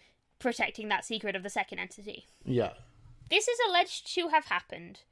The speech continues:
Speaker 1: in the last six weeks as a result of the, uh,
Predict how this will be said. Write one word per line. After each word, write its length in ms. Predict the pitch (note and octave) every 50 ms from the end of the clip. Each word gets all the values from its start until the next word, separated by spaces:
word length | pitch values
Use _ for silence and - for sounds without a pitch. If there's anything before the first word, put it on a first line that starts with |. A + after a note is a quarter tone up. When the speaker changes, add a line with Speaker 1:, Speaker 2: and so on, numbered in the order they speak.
| _ _ _ _ -
Speaker 1:
in 120 | B3 A#3+
the 100 | G3+ G#3+
last 440 | G#3+ A3+ B3+ C#4+ D#4+ D4 - - -
six 300 | - D#4+ - - - -
weeks 480 | B3 D4 F4 F4 _ - - - - _ _ _ _ _ _ _ _ -
as 160 | A#3 A#3 G#3+
a 80 | A3+ A3
result 480 | G#3 A3 G#3 G3+ C#4 D#4+ F4 - - -
of 140 | - A#3 G#3
the, 280 | A3+ A3 G#3 G3+ G3+ - _ _ _ _ _ _ _ _ _ _ -
uh, 200 | A3+ G3+ G3